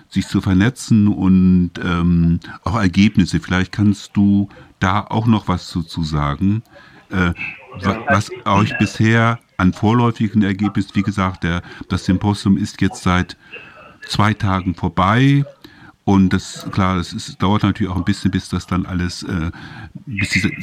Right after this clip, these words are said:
Speaker 1: Texte übersetzt worden sind und, ähm, bis die Ergebnisse dann auch so stehen. Aber vielleicht kannst du schon ein bisschen was sagen, was sich da so heraus-, herauskristallisiert hat an, ja, an Ergebnissen sozusagen.
Speaker 2: Ja, also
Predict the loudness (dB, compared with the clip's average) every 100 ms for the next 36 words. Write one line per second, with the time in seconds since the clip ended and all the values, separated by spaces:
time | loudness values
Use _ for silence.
0 | -8 -2 -2 0 0 2 0 -2 -2 0
1 | 0 0 0 2 2 0 0 2 0 -2
2 | -2 0 0 -2 0 -2 0 -2 -2 0
3 | 0 0 0 -2 -6 -4 0 0 0 -4
4 | -12 -4 -4 -2 0 0 0 0 2 2
5 | 0 0 0 0 -2 0 0 0 -2 -4
6 | -6 -6 -2 -2 0 0 0 -4 -4 -2
7 | 0 -2 -4 -18 -8 -4 -2 -2 -4 -4
8 | -10 -6 -2 -2 2 2 0 -2 -4 0
9 | 0 2 2 2 -2 -8 -4 0 0 0
10 | -8 -20 -20 _ -2 -2 0 -4 -6 _
11 | _ -2 0 0 -2 -4 -8 -8 -8 -8
12 | -8 -10 -12 -12 -14 -16 _ _ -20 _
13 | _ _ -10 -8 -8 -12 _ _ _ -8
14 | -4 -2 -2